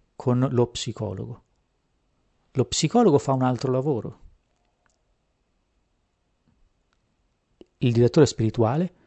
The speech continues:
lavora sull'anima, cosa che non potrà fa-, ma-, fare mai uno psicologo. Lo psicologo può aiutare in diverse situazioni a superare dei traumi,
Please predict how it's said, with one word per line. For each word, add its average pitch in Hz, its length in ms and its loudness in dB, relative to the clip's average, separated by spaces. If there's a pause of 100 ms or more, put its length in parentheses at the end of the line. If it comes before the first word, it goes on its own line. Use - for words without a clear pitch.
(400)
lavora 120 400 2
sull'anima, 110 720 -6 (380)
cosa 190 320 4
che 143 120 0
non 131 180 0
potrà 139 260 -2
fa-, 147 220 -4
ma-, 135 200 -4
fare 120 400 0
mai 160 360 -4 (280)
uno 151 300 0
psicologo. 98 760 -8 (3500)
Lo 123 120 -6
psicologo 160 440 2
può 135 140 6
aiutare 131 560 4
in 131 300 -2
diverse 135 480 0
situazioni 165 640 -2 (100)
a 135 120 -4
superare 127 540 -2
dei 107 160 -4
traumi, 113 460 -4